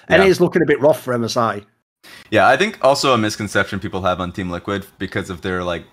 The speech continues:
Speaker 1: pretty long history of being the slow-paced, uh, scaling up team, i-, i-, thinking that this is gonna be the same team. Like,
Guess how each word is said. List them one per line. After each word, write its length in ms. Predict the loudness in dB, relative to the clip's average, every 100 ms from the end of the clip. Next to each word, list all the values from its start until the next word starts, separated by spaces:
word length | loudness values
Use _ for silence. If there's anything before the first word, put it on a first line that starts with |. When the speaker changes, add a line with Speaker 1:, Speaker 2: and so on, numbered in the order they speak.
| _
Speaker 1:
pretty 240 | -6 -4
long 260 | -4 -4 -6
history 380 | -8 -8 -6 -4
of 140 | -4
being 400 | -4 -4 -4 -4
the 100 | -6
slow-paced, 880 | -10 -6 -4 -4 -4 -4 -4 -6 -16 -20 _ -2
uh, 300 | 2 4 2
scaling 540 | 0 0 2 4 2 0
up 180 | -2
team, 400 | -4 -4 -4 -6 _ _ _ _ -10
i-, 460 | -6 0 0 0
i-, 200 | -4 -8 -6
thinking 300 | -4 -2 0
that 200 | 0 0
this 160 | -4 -4
is 100 | -4
gonna 180 | -4 -2
be 120 | -4
the 80 | -4
same 260 | -6 -8
team. 300 | -8 -12 -14 _ _
Like, 260 | -2 -2